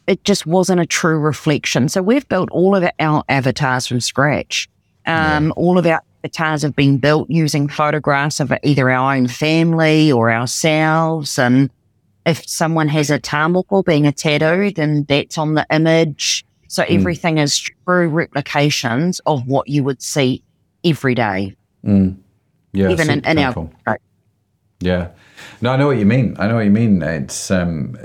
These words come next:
Speaker 2: stock images are, are not, they're not necessarily great for in, Indigenous New Zealand <laughs> It just, it just, they just don't, they just don't work. I mean, we've had this problem with clients before in New Zealand, and I, I totally get what you're saying.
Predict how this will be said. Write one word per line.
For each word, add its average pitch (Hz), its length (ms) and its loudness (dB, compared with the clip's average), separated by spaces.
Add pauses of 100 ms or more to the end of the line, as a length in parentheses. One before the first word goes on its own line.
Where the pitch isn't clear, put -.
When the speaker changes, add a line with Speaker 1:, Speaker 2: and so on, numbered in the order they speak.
(220)
Speaker 2:
stock - 360 -2
images 95 420 2
are, 95 220 0
are 101 80 0
not, 107 280 0 (220)
they're 104 240 2
not 120 200 2
necessarily 104 420 2
great 107 300 0
for - 140 -4
in, 95 260 2 (180)
Indigenous 95 600 2
New 95 120 4
Zealand 95 500 2 (200)
<laughs> - 720 -6 (540)
It 123 120 2
just, 139 260 0
it 131 80 2
just, 131 200 0
they 131 180 4
just 131 240 0
don't, 135 420 0
they 120 80 0
just 123 220 2
don't 143 260 2
work. 135 300 2
I 98 60 2
mean, 110 220 0
we've 120 180 0
had 127 160 0
this 123 100 -2
problem 104 260 0
with 98 160 2
clients 98 220 0
before 113 320 -2
in 107 60 0
New 95 120 2
Zealand, 82 360 -4
and 87 100 -2
I, 87 220 -2
I 92 40 0
totally 95 300 -2
get 92 140 0
what 78 100 -6
you're 90 80 -4
saying. 98 260 -2